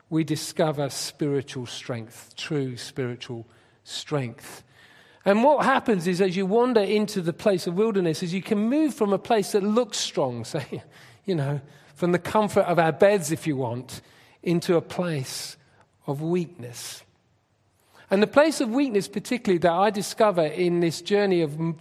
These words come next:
going through the wilderness in humanity, is the place, actually, of temptation. It's fascinating that as we go into the place of wilderness, you think a kind of spiritual wilderness may be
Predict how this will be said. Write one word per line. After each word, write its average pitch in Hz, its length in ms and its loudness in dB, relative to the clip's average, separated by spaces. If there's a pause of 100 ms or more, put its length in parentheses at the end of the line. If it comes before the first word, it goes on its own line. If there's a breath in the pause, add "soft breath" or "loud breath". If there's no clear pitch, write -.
(140)
going 214 340 4
through 160 200 -2
the 147 80 -2
wilderness 127 680 -6
in 156 140 -4
humanity, 160 840 -4 (640 soft breath)
is 190 200 -2
the 190 60 -6
place, 233 400 -4
actually, 165 360 -4
of 160 100 -6
temptation. 170 840 -6 (840 soft breath)
It's 214 160 0
fascinating 220 840 2
that 180 180 2
as 233 240 0
we 269 100 -2
go 233 240 2
into 254 240 -4
the 185 80 0
place 175 300 -2
of 165 80 -2
wilderness, 190 440 0
you 220 60 -2
think 285 180 0
a 208 60 2
kind 214 180 2
of 180 60 -2
spiritual 226 480 0
wilderness 196 580 2
may 175 200 2
be 160 260 0